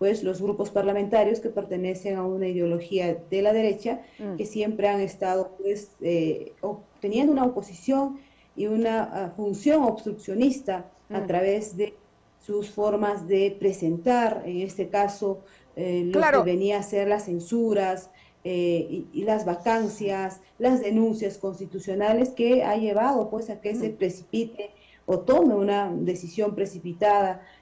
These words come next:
Speaker 1: eh, y esa es mi per-, percepción, eh, hoy el expresidente Pedro Castillo Terrones.
Speaker 2: Correcto, pero en cualquier caso,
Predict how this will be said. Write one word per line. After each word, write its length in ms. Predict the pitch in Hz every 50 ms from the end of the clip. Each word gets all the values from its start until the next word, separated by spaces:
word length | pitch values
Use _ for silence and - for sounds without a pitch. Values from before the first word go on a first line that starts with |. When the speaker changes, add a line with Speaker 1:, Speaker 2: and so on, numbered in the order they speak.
| _ _
Speaker 1:
eh, 100 | - 175
y 160 | 180 185 185 190
esa 180 | 190 185 - 196
es 140 | 196 -
mi 120 | 220 254 262
per-, 300 | 262 240 214 202 202 -
percepción, 680 | - 208 208 - - 208 - - - 214 202 196 190 180 - - - - _ _ -
eh, 180 | - 190 180 -
hoy 260 | - 196 196 196 190
el 100 | 185 185 180
expresidente 760 | 175 175 - - 196 190 190 - 190 185 185 180 180 185 180
Pedro 320 | 180 185 185 180 190 185 -
Castillo 440 | 185 175 - - 175 175 170 170
Terrones. 540 | 170 - 170 165 160 143 127 - 151 - - -
Speaker 2:
Correcto, 520 | - 233 233 240 233 240 226 - - 202 185
pero 400 | - 196 233 220 208 214 - -
en 160 | - 214 208
cualquier 500 | 190 - 208 190 196 202 - 370 392 370
caso, 520 | - - 302 220 196 - - - 190 233